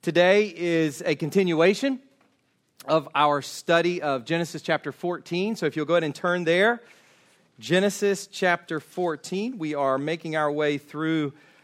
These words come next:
the book of Genesis. That's the series that we're in now. We, if you're visiting for the first time, we go through books or chunks of books here at Four Corners. So, um, our last study was, for example, the Sermon on the Mount, and before that was the book of Titus, and now we're doing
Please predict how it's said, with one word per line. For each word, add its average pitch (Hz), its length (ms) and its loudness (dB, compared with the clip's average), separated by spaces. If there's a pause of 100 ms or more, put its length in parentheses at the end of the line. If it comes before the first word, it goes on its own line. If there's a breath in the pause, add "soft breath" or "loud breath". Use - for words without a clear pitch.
(120)
the 147 80 -2
book 143 240 -2
of 123 120 -4
Genesis. 170 560 -2
That's 143 260 -6
the 151 100 -8
series 165 520 -2
that 147 200 0
we're 147 180 -4
in 143 320 -4
now. 156 260 2
We, 160 180 -2
if - 400 -18
you're 143 80 -4
visiting 160 320 -2
for 170 100 -4
the 143 60 -4
first 160 320 -6
time, 180 340 2
we 147 140 -4
go 160 240 0
through 156 300 -6
books 170 420 -2
or 131 100 -4
chunks 196 400 -4
of 151 160 -6
books 190 300 -4
here 185 340 0 (340 loud breath)
at 139 200 -2
Four 165 240 -6
Corners. 196 480 0
So, 143 340 2 (380 loud breath)
um, 113 360 -10
our 135 140 -2
last 165 640 0
study 170 440 0
was, 139 280 -4
for 160 180 -4
example, 151 320 -4
the 123 60 -10
Sermon 170 260 -2
on 156 80 0
the 131 60 -4
Mount, 196 400 4
and 160 80 -10
before 175 400 -2
that 185 400 4 (320 soft breath)
was 143 220 0
the 135 80 -8
book 156 200 0
of - 120 -8
Titus, 208 600 0
and 113 220 -10
now 143 260 0
we're 151 180 -4
doing 147 460 -2